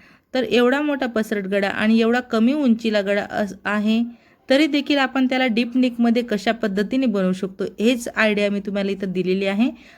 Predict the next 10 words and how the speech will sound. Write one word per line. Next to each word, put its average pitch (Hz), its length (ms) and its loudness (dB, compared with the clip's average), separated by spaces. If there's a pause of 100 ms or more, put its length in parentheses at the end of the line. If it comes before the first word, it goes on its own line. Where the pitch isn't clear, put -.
(120)
अशा 226 240 0
पद्धतीने 254 500 2
तुम्ही 240 300 4
देखील 233 340 0
डिझायनर 208 360 0
ब्लाऊज 202 260 -2 (180)
शिवू 226 240 0
शकता. 165 460 -6 (580)
तर 294 80 4
मैत्रिणींनो, 285 600 2